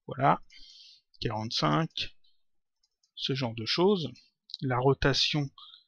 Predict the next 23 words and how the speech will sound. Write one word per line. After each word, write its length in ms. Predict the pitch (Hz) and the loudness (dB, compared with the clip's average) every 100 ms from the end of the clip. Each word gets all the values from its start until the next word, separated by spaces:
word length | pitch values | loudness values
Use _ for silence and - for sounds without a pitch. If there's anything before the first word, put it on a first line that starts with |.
| _ _ _ _ | _ _ _ _
et, 180 | - 139 | 4 6
euh, 160 | 120 113 | 6 4
la 160 | 110 | 0
position, 600 | - 117 120 113 - 185 - _ _ - | -2 -4 -2 -2 0 -2 -4 _ _ -12
voilà. 340 | 123 131 196 - - - - | -4 -2 -2 -6 -20 -12 -2
On 60 | 139 | 0
peut 160 | - | 6
ajouter 340 | 147 147 143 139 | 6 6 0 4
là-dessus 760 | 135 - - 147 - - - _ _ _ _ _ _ _ _ _ _ _ _ | 4 4 -2 -2 -4 -6 -8 _ _ _ _ _ _ _ _ _ _ _ _
un 160 | 139 135 | 0 2
effecteur 500 | 127 - 117 123 110 | 2 0 -2 -2 -2
délai, 480 | 117 131 156 190 196 - _ _ _ _ _ _ _ _ - - _ _ _ _ _ _ _ _ _ - | -2 4 6 6 2 -4 _ _ _ _ _ _ _ _ -20 -20 _ _ _ _ _ _ _ _ _ -10
effecteur 540 | 139 131 123 - 120 | -6 -4 -2 0 0
délai 200 | 123 127 | 2 2
en 160 | 127 120 | 2 2
mode 500 | 123 123 113 120 - - - | 2 2 0 -6 -14 -20 -2
élasticité, 1120 | 139 131 117 - - 127 123 123 - 165 190 196 _ _ _ _ - - | 2 2 2 -2 -4 -6 -4 -6 2 4 4 2 _ _ _ _ -8 -2
un 100 | 135 | -2
petit 160 | - | -2
peu 160 | 127 117 | -4 -6
plus 160 | - | -8
fort, 460 | 120 170 190 196 185 | -4 2 2 2 -4
voilà. 300 | - 123 160 | -6 -2 -2